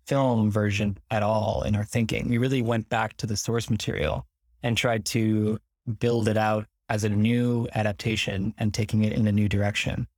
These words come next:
And, uh, that involved conversations with James Lee Burke, but it also involved, you know, a lot of our own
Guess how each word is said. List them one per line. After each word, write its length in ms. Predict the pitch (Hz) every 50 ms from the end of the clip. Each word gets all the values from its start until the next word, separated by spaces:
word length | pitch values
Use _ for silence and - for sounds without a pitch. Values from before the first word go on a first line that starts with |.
| _ -
And, 260 | 127 117 113 110 110
uh, 320 | 110 110 107 104 104 101 110 123 - _ _ _ _ _ _ -
that 140 | 160 180 180
involved 400 | 160 147 147 143 135 120 - -
conversations 520 | 131 120 120 117 - 127 120 - 127 113
with 100 | 117 107
James 220 | - 113 113 107
Lee 80 | 113 113
Burke, 240 | 104 - 190 180 160
but 120 | - 123
it 60 | 117
also 260 | 117 120 123 - - 117
involved, 520 | 107 107 107 110 110 110 107 107 - - - _
you 60 | - 139
know, 140 | 123 117
a 60 | 120 117
lot 180 | 117 120 120
of 120 | 120 107 117
our 140 | 110 113 120
own 520 | 117 110 123 127 123 123 123 120 117 120